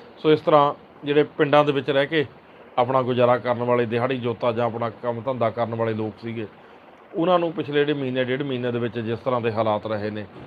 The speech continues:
ਉਹਦੇ ਨਾਲ ਉਹਨਾਂ ਦੀ ਜ਼ਿੰਦਗੀ ਬਦ ਤੋਂ ਬਦਤਰ ਹੁੰਦੀ ਜਾ ਰਹੀ ਹੈ। ਸੋ ਇਸ ਕਰਕੇ ਅੱਜ ਹੜ੍ਹ ਪ੍ਰਭਾਵਿਤ ਇਲਾਕਿਆਂ ਦੇ ਵਿੱਚ ਜਿੱਥੇ ਰਾਹਤ ਦੀ ਲੋੜ ਹੈ, ਜਿੱਥੇ ਉਹਨਾਂ ਤੱਕ ਪਾਣੀ ਤੋਂ ਲੈ ਕੇ ਹਰ ਚੀਜ਼ ਪਹੁੰਚਾਉਣ ਦੀ ਲੋੜ ਹੈ,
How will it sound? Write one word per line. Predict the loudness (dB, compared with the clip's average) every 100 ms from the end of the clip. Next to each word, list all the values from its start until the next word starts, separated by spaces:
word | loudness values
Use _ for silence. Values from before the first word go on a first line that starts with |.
| -20 -6
ਉਹਦੇ | -2 2
ਨਾਲ | 4 4
ਉਹਨਾਂ | 4 2 0
ਦੀ | 0 -2
ਜ਼ਿੰਦਗੀ | -2 -2 -2
ਬਦ | -4 -2 -2 -2 -6
ਤੋਂ | -4
ਬਦਤਰ | -4 -6 -6
ਹੁੰਦੀ | -6 -6 -6 -4
ਜਾ | -4 -4
ਰਹੀ | -4 -8
ਹੈ। | -8 -10
ਸੋ | -14
ਇਸ | -8
ਕਰਕੇ | -2 -2 -2 -6 -8 -16 -20 -20 0 4
ਅੱਜ | 4 2 -2 -8 -20 -20 -20 -20 -20 -20 -20 -2 2
ਹੜ੍ਹ | 2
ਪ੍ਰਭਾਵਿਤ | 4 4 6 6 4
ਇਲਾਕਿਆਂ | 4 4 2 0
ਦੇ | -2
ਵਿੱਚ | -4 -6
ਜਿੱਥੇ | -10 -6 -4 -4 -6 -18 -20 -6 0
ਰਾਹਤ | 0 0 -4
ਦੀ | -4 -2
ਲੋੜ | -2 0 2
ਹੈ, | 0 -2 -20 -20 -12
ਜਿੱਥੇ | -4 -4 0 0
ਉਹਨਾਂ | 0 0
ਤੱਕ | 0 -2 -4 -8 0
ਪਾਣੀ | 0 2 -2 -4 -6
ਤੋਂ | -4
ਲੈ | 0 0
ਕੇ | 0 -4
ਹਰ | -4 -4
ਚੀਜ਼ | -6 -8 -8 -8
ਪਹੁੰਚਾਉਣ | -8 -6 -6 -6 -6
ਦੀ | -6
ਲੋੜ | -4 -4
ਹੈ, | -4